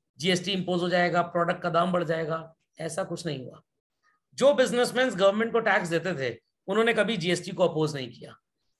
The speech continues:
जो टैक्स नहीं देते थे, अपोज उन्होंने किया। क्यों? पहले तो हमने कितने का सामान खरीदा और कितने में उसको बेचा। I repeat, at what price we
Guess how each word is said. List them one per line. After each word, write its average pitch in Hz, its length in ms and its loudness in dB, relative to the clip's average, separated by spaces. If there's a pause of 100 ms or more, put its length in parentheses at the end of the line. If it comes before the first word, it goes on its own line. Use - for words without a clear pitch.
जो 180 140 2
टैक्स 190 340 0
नहीं 202 120 0
देते 214 240 4
थे, 214 100 2
अपोज 180 340 -2
उन्होंने 160 320 0
किया। 131 240 -10
क्यों? 208 280 0 (800)
पहले 247 280 6
तो 277 140 6
हमने 247 260 4
कितने 240 360 0
का 262 100 6
सामान 240 320 0
खरीदा 233 480 -2 (440)
और 208 140 2
कितने 220 280 -2
में 240 80 -2
उसको 226 240 -2
बेचा। 180 380 -6 (600)
I 160 40 0
repeat, 170 320 -4 (580)
at 185 160 2
what 220 200 4
price 240 360 2
we 226 120 -2